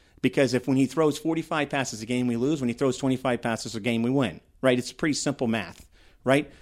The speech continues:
We run for better than four yards a carry, and we slow down the run, and we get our defense into the middle of the pack. And in this division, we could go into the next five years with Drew Brees at the end of his career. Matt Ryan is, is winding down as well. Cam Newton's having all kinds of shoulder problems.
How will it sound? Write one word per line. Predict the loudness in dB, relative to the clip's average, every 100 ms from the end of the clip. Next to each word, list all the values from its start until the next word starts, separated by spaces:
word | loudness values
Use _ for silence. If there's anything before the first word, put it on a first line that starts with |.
| -12 2
We | 4
run | 6 6 6
for | 4
better | 4 4
than | 4
four | 2 4 4
yards | 4 0 -2
a |
carry, | 0 0 2 0
and | 0 2
we | 2
slow | 0 0 2
down | 4 2 2
the | 2
run, | 2 2 0
and | 0 0
we | 2
get | 2
our | 2
defense | 2 -2 -2 -4 -4
into | -2
the | 0
middle | 2 2
of | 0
the |
pack. | -2 -2 -4 -6 -20 -20 -8 0
And | 2
in | 4
this | 2 2
division, | -2 0 0 0 -4 -6 -10 _ -20 0
we | 4
could | 6 6
go | 4 4
into | 2
the | 0 2
next | 2 0 -6
five | -6 -2 0 0
years | 0 0 -2 -2
with | -4 -2
Drew | 0 2
Brees | 4 2
at | 2
the | 2
end | 2 2
of |
his | -2
career. | 0 2 4
Matt | 4 0 0
Ryan | 0 2 0
is, | -2
is | -2 0
winding | 2 2 2 2
down | 2 2
as | 0 2
well. | 2 4 0 -4 -18 -4
Cam | 0 4
Newton's | 4 2 0
having | 0 0
all | 2 2
kinds | 2 -4 -2
of |
shoulder | -2 -2 0 0
problems. | 2 0 2 -2